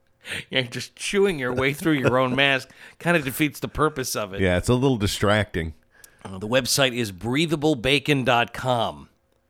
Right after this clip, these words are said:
Speaker 1: Hormel giving away free masks, and for every request, they will donate one meal to Feeding America, up to ten thousand meals. They do important work at Feeding America. That's good stuff.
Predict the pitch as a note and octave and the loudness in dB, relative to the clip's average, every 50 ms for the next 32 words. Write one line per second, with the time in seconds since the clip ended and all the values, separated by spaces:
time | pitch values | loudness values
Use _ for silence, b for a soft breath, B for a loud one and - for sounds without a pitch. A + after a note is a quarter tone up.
0 | _ _ _ _ _ _ _ _ - A#2+ B2+ C3 C3+ C#3 C3+ C3 B2+ G#2+ - D3+ | _ _ _ _ _ _ _ _ -4 -2 -2 2 4 4 4 4 2 0 -2 0
1 | D#3 E3+ E3+ D#3+ C#3+ C3+ C3 C3 B2 - - - C#3+ E3 F3 E3 D3 C3 A#2+ A2+ | 0 2 2 2 2 2 2 0 0 -2 -4 -4 0 0 0 2 2 0 0 0
2 | G#2+ G#2+ - - - - - - - - _ _ b b b b b b b b | 0 -2 -4 -4 -6 -6 -8 -8 -8 -12 _ _ b b b b b b b b
3 | b A#2+ A#2+ - - C3 B2 B2 C#3+ C#3 D3 D#3+ D3+ C3+ B2+ B2 - - - C3 | b -8 -8 -6 -4 -2 0 0 0 2 2 0 0 0 -2 -6 -6 -6 -2 0
4 | C3+ A#2+ A2+ A2 - - - - - - b b b b b A2 B2 B2 A#2+ A#2+ | 2 2 2 0 -2 -4 -8 -10 -12 -16 b b b b b -4 -2 -2 0 -2
5 | A#2 G2 G2+ C#3+ C#3+ C#3+ C#3 C3 C3 A#2+ A2 A#2 C3 C3+ C#3 C3 B2 A#2 A#2+ A#2+ | -2 0 2 2 4 4 2 2 0 0 0 0 0 2 2 2 2 2 0 0
6 | - - A2+ - - B2+ A#2+ A#2 B2 C3 C3+ C#3+ D#3 E3 F3 D3+ - - F#2 - | -2 -6 -10 -6 -4 -4 -2 -2 -2 -2 0 0 2 4 4 2 2 -2 -10 -12
7 | - _ - - A#2+ - - - - - C#3+ C3+ B2 - D3 C3 C3 B2+ A2+ B2 | -12 _ -8 -8 -8 -8 -10 -14 -8 -6 -6 -6 -4 0 2 2 2 2 2 0
8 | B2 B2+ D3+ F#3 F3+ - - - - - - - _ _ _ _ _ _ _ _ | -2 0 2 2 2 0 -2 -6 -12 -14 -14 -16 _ _ _ _ _ _ _ _
9 | _ _ _ _ _ _ - A#2+ B2 C#3 B2+ A#2 - - C3+ C3+ B2+ C3 D3 F3 | _ _ _ _ _ _ -12 -8 -6 -6 -6 -6 -6 -4 -4 -4 -4 -4 -6 -6
10 | F3 B2+ - F#2 - - G#2 F2+ F2 E2+ E2 D#2+ D2 C#2 - - - G#2 G2+ - | -6 -6 -10 -12 -8 -6 -6 -6 -6 -8 -10 -10 -12 -14 -14 -10 -8 -8 -6 -6
11 | - A#2+ G#2 - - - D#3+ C3 F2 - - - _ | -6 -6 -6 -6 -4 -4 -4 -4 -6 -10 -14 -20 _